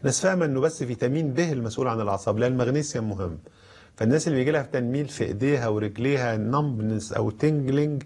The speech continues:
تحس إن إيديها كده وأطرافها منملة، عندها نقص مغنيسيوم، بالإضافة طبعًا نقص فيتامين ب.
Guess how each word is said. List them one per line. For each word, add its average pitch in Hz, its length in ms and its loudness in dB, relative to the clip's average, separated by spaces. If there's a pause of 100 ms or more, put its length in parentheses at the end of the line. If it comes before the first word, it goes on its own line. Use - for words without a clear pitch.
(420)
تحس - 260 -2
إن 123 100 6
إيديها 120 220 4
كده 127 240 2
وأطرافها - 460 -2
منملة، 123 440 0
عندها 135 280 -2
نقص 120 280 -4
مغنيسيوم، 90 600 -4
بالإضافة 120 460 2
طبعًا 131 240 0
نقص 110 280 -4
فيتامين 87 500 -6
ب. 80 40 -14